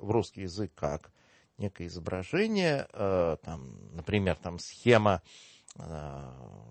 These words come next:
я уже не помню, э, схема какого-нибудь радиоустройства, которое показывает, как соединены различные его элементы. Вот схема как изображение.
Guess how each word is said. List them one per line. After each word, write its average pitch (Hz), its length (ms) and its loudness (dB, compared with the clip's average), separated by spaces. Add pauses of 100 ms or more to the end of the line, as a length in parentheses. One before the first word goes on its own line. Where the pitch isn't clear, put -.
(280)
я 78 120 -14
уже 78 120 -16
не 107 80 -4
помню, 104 560 6
э, 92 300 2
схема 123 440 6
какого-нибудь 110 540 6
радиоустройства, 139 1040 8
которое 165 420 8
показывает, 135 640 8 (420)
как 143 300 12
соединены 131 720 6
различные 113 600 2
его 107 220 6
элементы. 104 420 2
Вот 107 160 -4
схема 185 320 4
как 135 180 0
изображение. 104 680 0